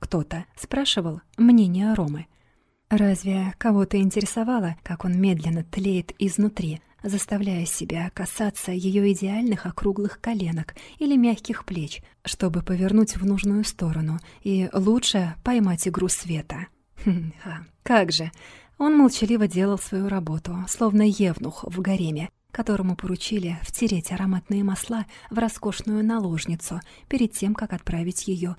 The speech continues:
к повелителю. Когда Юна только пришла в студию, Рома воспринимал ее как симпатичную и довольно аппетитную девушку,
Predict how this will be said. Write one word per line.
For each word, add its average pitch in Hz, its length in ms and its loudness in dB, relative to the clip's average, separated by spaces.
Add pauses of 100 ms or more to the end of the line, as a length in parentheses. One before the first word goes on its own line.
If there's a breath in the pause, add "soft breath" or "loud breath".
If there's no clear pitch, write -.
к - 100 0
повелителю. 180 720 0 (280)
Когда 190 300 0
Юна 185 300 0
только 175 280 -4
пришла - 320 -6
в - 60 -2
студию, 175 480 -4 (240)
Рома 233 320 6
воспринимал 190 560 0
ее 170 360 -2
как 160 220 -10
симпатичную 185 800 -4
и 240 160 4
довольно 214 500 2
аппетитную 202 600 -2
девушку, 160 560 -6